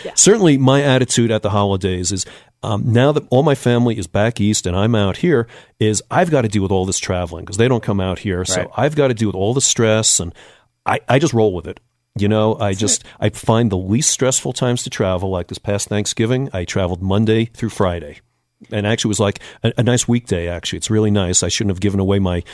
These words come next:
Speaker 2: my trick to everybody else in the
Speaker 3: <laughs>
Speaker 2: audience. But, uh, but yeah, I, instead of taking that frustration of traveling over to the family gathering, I just chilled. I just let it roll and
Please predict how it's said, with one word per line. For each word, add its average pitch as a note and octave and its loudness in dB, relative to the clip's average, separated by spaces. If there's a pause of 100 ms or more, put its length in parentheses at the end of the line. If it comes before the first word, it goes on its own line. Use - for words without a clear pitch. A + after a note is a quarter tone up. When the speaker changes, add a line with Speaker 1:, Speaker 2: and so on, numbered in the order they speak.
(180)
Speaker 2:
my - 0
trick - 2
to G#2 4
everybody G2+ 2
else G2+ 2
in G2 2
the F#2+ 6
Speaker 3:
<laughs> - 4
Speaker 2:
audience. F#2+ 0
But, A2+ 2 (400)
uh, A2 4
but D#3+ 2
yeah, F#3+ 4
I, C3+ 0 (100)
instead D3 4
of E3 0
taking D3+ 2
that A#2+ 0
frustration A2+ 2
of F#2+ -2
traveling A2 2
over G2+ 0
to - -4
the G2 -2
family G2+ 0
gathering, G#2+ 0 (220)
I D#3+ -2
just G3 -4
chilled. F3 0 (360)
I G#2 0
just A2 -4
let A2+ 0
it - -2
roll A#2+ 6
and E2 -4